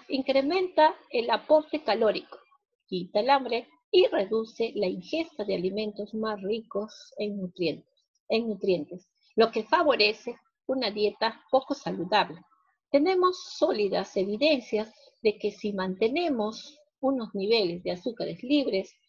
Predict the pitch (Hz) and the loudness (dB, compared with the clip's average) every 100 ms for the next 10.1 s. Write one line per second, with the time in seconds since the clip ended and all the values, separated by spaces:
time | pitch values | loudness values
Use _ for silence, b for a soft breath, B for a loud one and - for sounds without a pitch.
0 | _ - 185 185 185 220 262 - 202 185 | _ -4 -2 0 2 4 4 0 -4 -2
1 | 180 214 254 202 175 - 240 208 165 156 | -2 -2 -2 -2 -6 -2 0 0 -4 -4
2 | 151 - 165 - 247 202 180 165 - 185 | -4 -4 -4 0 0 0 -2 -6 -4 -4
3 | 233 339 311 247 - B B B 254 349 | 0 2 4 2 0 B B B 2 4
4 | 311 285 262 277 _ - 370 339 233 247 | 4 2 0 -2 _ -2 2 2 0 -6
5 | 247 - 247 - 196 202 214 208 208 202 | -8 -4 -4 -2 -4 0 0 0 -2 -4
6 | 208 _ _ _ 247 226 220 202 185 180 | -4 _ _ _ 2 2 0 -2 -2 -4
7 | - 302 269 226 226 214 - 214 - 208 | 0 2 2 0 0 0 -2 -12 -6 -6
8 | 196 202 226 220 - _ 190 190 185 _ | -4 -6 -4 -6 -6 _ -2 -2 -2 _
9 | _ _ 185 196 202 220 _ 226 202 180 | _ _ -8 -4 -4 -4 _ -8 -4 -2
10 | 185 | -2